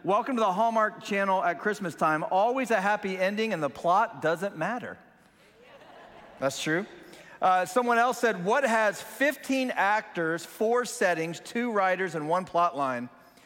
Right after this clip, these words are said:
Six hundred and thirty-two Hallmark Christmas movies." <laughs> And then one lady said this. I love this comment. I thought this was hilarious. Lady said,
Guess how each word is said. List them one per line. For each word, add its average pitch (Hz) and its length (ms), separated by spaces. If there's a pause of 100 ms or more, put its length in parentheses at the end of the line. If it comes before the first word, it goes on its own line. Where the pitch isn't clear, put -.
(200)
Six - 320
hundred 233 240
and 196 100
thirty-two 208 460
Hallmark 180 540
Christmas 156 360
movies." 120 520
<laughs> - 40 (1900)
And 214 160
then 233 220
one 262 180
lady 247 220
said 226 180
this. 214 200
I 208 120
love 208 500
this 233 200
comment. 170 380
I 175 80
thought 185 140
this 175 140
was 170 80
hilarious. 160 320
Lady 208 220
said, 175 340